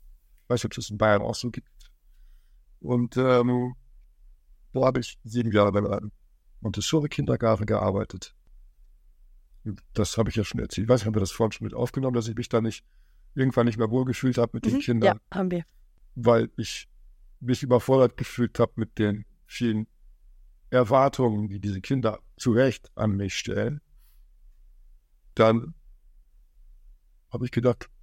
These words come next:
Speaker 1: machst du noch, ja, dann bin ich, ist das weiter so gekommen. Und dann habe ich trotzdem noch die Erzieherausbildung gemacht.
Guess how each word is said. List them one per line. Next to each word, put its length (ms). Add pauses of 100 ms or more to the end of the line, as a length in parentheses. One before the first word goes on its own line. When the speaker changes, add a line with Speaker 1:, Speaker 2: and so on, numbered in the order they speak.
(380)
Speaker 1:
machst 240
du 60
noch, 220
ja, 160
dann 100
bin 140
ich, 180
ist 120
das 180
weiter 220
so 260
gekommen. 440 (1200)
Und 460 (320)
dann 80
habe 140
ich 60
trotzdem 280
noch 80
die 100
Erzieherausbildung 880
gemacht. 520